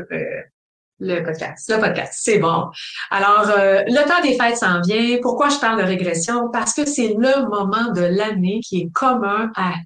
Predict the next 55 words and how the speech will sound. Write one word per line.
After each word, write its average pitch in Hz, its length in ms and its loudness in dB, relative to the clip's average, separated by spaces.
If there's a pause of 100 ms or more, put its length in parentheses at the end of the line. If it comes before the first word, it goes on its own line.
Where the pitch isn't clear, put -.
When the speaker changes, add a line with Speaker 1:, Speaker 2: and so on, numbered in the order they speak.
Speaker 2:
toutes 277 300 0
les 180 100 -2
familles 120 400 -8 (520)
et 294 240 2
qui 262 260 0
amène 202 380 -2
son 190 260 -2
lot 190 180 2
de 180 80 0
régression. 160 500 -4 (440)
Puis 285 100 -2
là, 494 80 0
je 220 220 0
le 190 60 0
sais, 269 360 0
quand 208 200 0
vous 190 100 0
lisez 202 320 0
des 202 120 0
sites 220 220 -4
Internet, 196 640 -2
il - 20 -4
y 208 40 -2
a - 20 0
une 185 80 0
régression 202 720 0 (260)
à 190 220 0
neuf 185 300 -2
mois, 226 500 0 (200)
il 220 80 -2
y - 20 2
a 214 40 2
une 220 60 2
régression 208 580 0
à 202 200 0
douze 170 460 0
mois, 214 320 0
il 233 80 2
y - 20 2
a - 20 2
une 240 60 2
régression 208 480 0
à - 160 0
dix-huit 175 420 -2
mois. 214 400 0 (320)
Alors, 202 400 2
ma 226 140 -2
perception 233 600 -2
Speaker 1:
Il - 20 0
y - 20 0
en 226 60 2
a 196 140 0
Speaker 2:
moi 214 80 -2
Speaker 1:
une 226 140 0
à 190 100 0